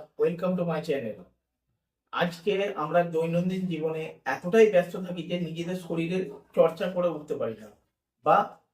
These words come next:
কোন খাবার খেলে আমাদের শরীরে কি ক্ষতি হয় সেটা বুঝে উঠতে পারি না। আমার লক্ষ্য আপনাদের সকলকে সুস্থ রাখা, তাই আজকের ভিডিওর মাধ্যমে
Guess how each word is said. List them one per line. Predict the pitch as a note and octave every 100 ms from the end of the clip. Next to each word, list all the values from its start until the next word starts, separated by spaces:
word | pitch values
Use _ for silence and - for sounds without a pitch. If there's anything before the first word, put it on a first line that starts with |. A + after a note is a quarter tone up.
| _
কোন | F#3+ G#3 G#3+
খাবার | - E3+ F#3 F3+
খেলে | E3 F3 F3
আমাদের | E3 F#3 F#3
শরীরে | D#3 E3 F#3+ F#3
কি | A3+ -
ক্ষতি | E3+ E3 D#3+
হয় | D3+ - - _
সেটা | D#3+ F#3+ F#3+
বুঝে | E3+ F3+
উঠতে | E3+ E3 C#3
পারি | G#2 -
না। | - _ _ _ _ _ _ _ -
আমার | D#3+ A3 G#3+
লক্ষ্য | F#3 F#3 - A3 - - D3+
আপনাদের | E3 E3+ E3 -
সকলকে | E3 F3+ F#3 G3+
সুস্থ | - E3+ G3 E3
রাখা, | E3 E3+ - - _ _ _
তাই | D3+ - D3
আজকের | D#3 - G#3 F3+
ভিডিওর | F#3 F3+ G3 F#3+
মাধ্যমে | E3+ E3+ G3